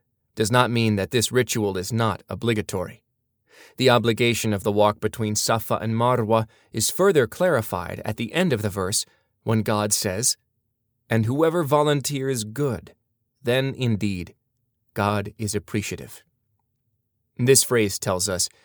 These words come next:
that it is an obligation to walk between Safa and Marwa, and there is room for those who want to do more if they wish. If you perform that which God has obliged, then you would have fulfilled the duty.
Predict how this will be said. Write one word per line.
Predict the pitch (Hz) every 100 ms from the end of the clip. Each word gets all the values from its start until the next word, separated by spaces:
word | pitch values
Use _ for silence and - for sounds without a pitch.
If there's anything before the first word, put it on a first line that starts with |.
| _ -
that | 107 104
it | 123
is | 143 123
an | 127
obligation | 120 117 113 113 117 104 - 87
to | -
walk | 113 135 123 -
between | 110 - 113 107
Safa | - 117 - 104
and | 101 104
Marwa, | 110 101 101 95 - _ _ _ _ _ _ _ -
and | 151
there | 151 160
is | 160 131
room | 175 180 139
for | - 120
those | 104 90 92 87 -
who | -
want | 160 127 113
to | 110
do | 107 104
more | 117 123 87 90 - -
if | 104
they | - 82
wish. | 98 - - - _ _ _ _ _ _ _ _ _ _ _ _ _ _ _ _ _ _ _ _ _ _
If | 147 147
you | 214
perform | 220 208 - 160 135 120
that | 120 123
which | 123 113 -
God | 117 101
has | 101 107
obliged, | 98 101 92 78 - - - _ _ _ _
then | 104 107
you | 123
would | 127
have | 120 110
fulfilled | 123 - 147 98
the | 98
duty. | 95 95 71 -